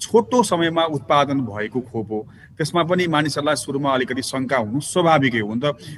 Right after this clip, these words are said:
मेडिकल फिल्डले धेरै फड्को मार्दै गर्दा मान्छेहरूलाई खोप चाहिँ एक वर्षमा बन्दैन भन्ने खालको चाहिँ थियो, तर हामीले खोप ल्याएर हाम्रो चाहिँ मन्त्रीज्यू लगायत छोटा डाक्टर साहबहरूले चाहिँ यो खोप सेफ छ भनेर लाउनुभयो। त्यो चाहिँ एक,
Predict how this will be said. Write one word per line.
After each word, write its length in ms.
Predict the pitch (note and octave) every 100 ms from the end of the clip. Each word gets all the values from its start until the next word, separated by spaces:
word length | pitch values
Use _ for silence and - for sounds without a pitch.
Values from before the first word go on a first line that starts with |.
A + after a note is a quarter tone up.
| -
मेडिकल 300 | C#3 C#3+ D#3+
फिल्डले 380 | D#3 D3 C#3+ E3+
धेरै 340 | G#2+ G#2+ C#3+
फड्को 320 | E3 C3+ B2+ C3+
मार्दै 280 | B2+ B2
गर्दा 240 | B2 B2+ D#3+
मान्छेहरूलाई 440 | C#3+ B2+ C3+ E3 F#3 - -
खोप 180 | - E3
चाहिँ 180 | E3 D#3+
एक 60 |
वर्षमा 260 | D#3 C#3+ D3+
बन्दैन 360 | D3+ D#3+ D#3+ D3
भन्ने 300 | B2 C#3 D3
खालको 280 | C#3+ C#3+
चाहिँ 240 | C#3+ E3 D#3+
थियो, 580 | - - - E3+ D#3 D#3 - -
तर 80 | D3
हामीले 460 | A#2 C3+ D#3 D#3+
खोप 460 | C#3 - - D#3+ D3+
ल्याएर 400 | D3 C#3 C#3 D3
हाम्रो 360 | F3 A#2+ B2 C3
चाहिँ 180 | C#3
मन्त्रीज्यू 440 | C#3 C#3 C#3 C3+ C3+
लगायत 440 | C3+ B2+ C3 C3+ - - -
छोटा 260 | - C3+ C#3
डाक्टर 200 | C3 B2+
साहबहरूले 440 | C#3+ B2+ A#2+ B2
चाहिँ 280 | C#3 C#3 D#3+ D3+ - C#3+
यो 80 |
खोप 220 | C#3 D#3 C#3+
सेफ 320 | - E3+ D#3+
छ 120 | -
भनेर 520 | D3+ C3+ G#2+ A#2 C#3+ - - -
लाउनुभयो। 560 | C3+ D#3 D#3+ D3+ C#3+ D3+ - - -
त्यो 100 | D#3
चाहिँ 180 | D3+ D#3+
एक, 180 | D#3